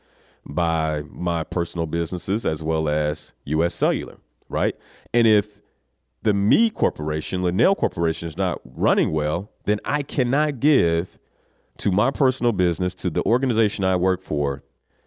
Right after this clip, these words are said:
in the way that I want to. Just can't. And often, that's what's missing, right? And again, remember, the topic is self-discovery, and I'm just peeling back the onion. You know,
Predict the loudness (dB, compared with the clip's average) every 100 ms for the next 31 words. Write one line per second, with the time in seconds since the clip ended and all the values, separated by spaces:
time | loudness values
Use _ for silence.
0 | _ _ 2 4 6 6 4 2 0 0
1 | -2 -4 -6 -10 -12 _ _ _ -4 -4
2 | -4 -8 -12 _ _ _ _ _ _ _
3 | _ _ _ 0 0 2 2 2 2 2
4 | 2 -2 -8 _ _ -20 -4 0 0 0
5 | 0 0 0 0 0 -2 -10 -14 _ _
6 | -2 0 2 0 _ _ _ _ 0 2
7 | 4 4 2 2 2 4 2 0 -8 -12
8 | _ -8 -2 0 0 0 0 -2 0 2
9 | 0 -2 -2 -2 2 2 2 -2 -2 0
10 | 2 2 0 -6 0 2 4 4 4 0
11 | 0 0 2 2 2 0 -4 -12 _ _
12 | _ _ 2 2 2